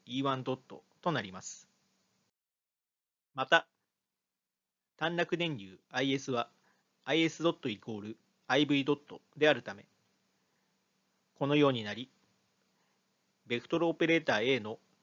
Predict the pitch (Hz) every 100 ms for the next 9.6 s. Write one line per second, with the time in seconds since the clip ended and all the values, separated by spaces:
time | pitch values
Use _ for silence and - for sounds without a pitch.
0 | _ _ - 151 160 151 160 156 160 -
1 | 113 127 _ - - 143 156 113 104 104
2 | - 101 - 120 _ _ _ _ _ _
3 | _ _ _ _ _ _ _ _ _ 123
4 | - 151 - 160 147 113 - - 117 _
5 | _ _ - 123 - 135 - 147 139 131
6 | 131 135 - _ _ _ - 117 143 139
7 | 135 131 _ _ 143 151 117 - 107 -
8 | _ 127 131 131 127 127 - - - _
9 | 175 131 104 101 - -